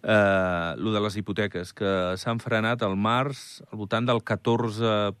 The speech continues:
per cent, tant a Catalunya com, com a tot l'estat espanyol. O sigui, s'han firmat al voltant de catorze, quinze per cent menys d'hipoteques. Sens dubte, la pujada de tipus d'interès, eh, això parlo amb respecte a l'any passat, eh?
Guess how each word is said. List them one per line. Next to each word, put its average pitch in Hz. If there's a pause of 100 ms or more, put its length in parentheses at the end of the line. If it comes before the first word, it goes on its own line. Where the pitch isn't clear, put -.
per 104
cent, 123 (480)
tant 87
a 87
Catalunya 98
com, 92 (100)
com 82
a 80 (100)
tot 95
l'estat 95
espanyol. 90
O -
sigui, -
s'han 90
firmat 95
al -
voltant 98
de 101
catorze, 101
quinze 110
per -
cent 98 (120)
menys 117 (100)
d'hipoteques. 95 (480)
Sens 92
dubte, 92
la 107
pujada 101
de 95
tipus 98
d'interès, 95 (180)
eh, 90 (180)
això 104
parlo 113
amb 120
respecte 104
a 98
l'any 95
passat, 90
eh? 170